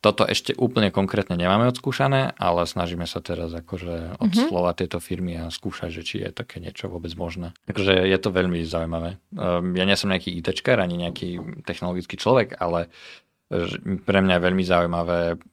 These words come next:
Speaker 1: rozmýšľať nad tým, rozmýšľať, ako nad tým ten užívateľ rozmýšľa a vymýšľať, čo by asi bolo pre ňoho alebo pre ňu dobre.
Speaker 2: Mhm.
Speaker 1: A nefunguje to tak, že sa to ich spýtame, lebo oni častokrát nevedia. To je taká tá slávna veta, tá Fordová, že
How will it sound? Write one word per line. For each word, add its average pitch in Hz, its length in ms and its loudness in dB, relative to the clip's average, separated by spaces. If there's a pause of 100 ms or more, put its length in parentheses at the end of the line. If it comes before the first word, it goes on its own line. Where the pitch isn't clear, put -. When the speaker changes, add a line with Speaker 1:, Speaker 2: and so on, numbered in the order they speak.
(120)
Speaker 1:
rozmýšľať 107 840 2
nad 104 220 0
tým, 101 300 0
rozmýšľať, 90 500 0
ako 87 180 -4
nad 90 160 -4
tým 87 140 -10
ten 85 140 -4
užívateľ 107 540 2
rozmýšľa 95 580 0 (260)
a 90 140 0 (220)
vymýšľať, 87 800 0
čo - 160 -2
by 87 240 -4
asi 92 300 -4
bolo 87 360 2
pre 90 280 0
ňoho 87 220 -2
alebo 85 320 0
pre 87 200 -6
ňu 82 140 -4
dobre. 82 380 -4 (200)
Speaker 2:
Mhm. 202 520 2 (120)
Speaker 1:
A 98 160 6
nefunguje 113 480 6
to 101 80 4
tak, 98 160 4
že 92 160 -2
sa - 80 -2
to 92 160 -2
ich 95 80 0
spýtame, 98 400 -2
lebo 87 320 0
oni 85 160 -2
častokrát 82 480 -8
nevedia. 82 480 -6
To - 80 -12
je 85 80 -6
taká - 160 -4
tá 87 160 -6
slávna 87 400 -2
veta, 82 320 -2
tá 80 160 -6
Fordová, 85 480 -2
že 82 240 -4